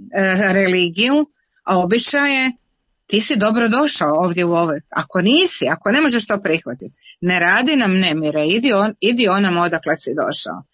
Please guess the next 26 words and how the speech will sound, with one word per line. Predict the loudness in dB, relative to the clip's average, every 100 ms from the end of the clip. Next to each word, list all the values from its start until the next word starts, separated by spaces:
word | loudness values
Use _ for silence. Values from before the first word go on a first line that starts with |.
| -16 -8
To | 0
mi | 2
je, | 2
dakle, | 0 -2
fantastično | -2 -2 0 0 0 0 -2 -4
u | -2
posljednje | -2 -2 -2 -4
vrijeme | -2 -2 -2
što | -4
sam | -4 -4 -4
pročitala. | -6 -4 -4 -2 0 2 0 -4 -20 _ _ _ _ _ _
I | 0 2
zapravo, | 2 2 0 0 2
gledajte, | 2 2 0 -2 -6 -8 _
mi | 0
bi | 2 2
živjeli | 2 0 2 0
divno | 0 -2 -6 -10 -12 _ _ _
da | -2 2
nam | 2
se | 2 2
re-, | 2 2 2
ne | 2 2
rade | 0 0
nemiri, | 0 0 0 0 0 -2
svađe, | -2 0 0 0 0 0